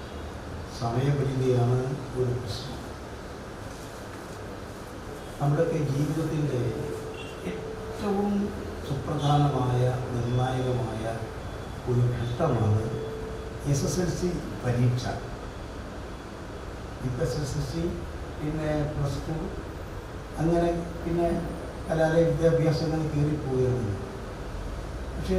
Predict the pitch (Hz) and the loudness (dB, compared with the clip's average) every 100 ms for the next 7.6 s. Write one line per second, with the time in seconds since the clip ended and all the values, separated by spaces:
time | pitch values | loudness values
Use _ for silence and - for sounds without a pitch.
0 | 180 185 185 180 165 147 - - - - | 6 6 6 6 2 0 -2 -2 -2 0
1 | 190 185 208 208 185 175 170 156 123 120 | 2 4 4 4 2 2 2 2 2 2
2 | 180 - - - - - - - - - | 2 2 2 0 0 2 2 2 2 2
3 | - - - - - - - - - - | 2 2 0 0 0 -2 -4 -4 -6 -2
4 | 160 202 190 - - 190 190 208 208 190 | 4 6 6 4 4 4 4 4 4 6
5 | 185 185 185 180 175 - - - 202 165 | 6 6 6 6 4 0 -2 0 2 4
6 | 175 175 170 170 143 143 - 170 165 - | 4 4 4 4 6 6 6 6 6 6
7 | 143 147 147 143 135 | 8 10 10 10 8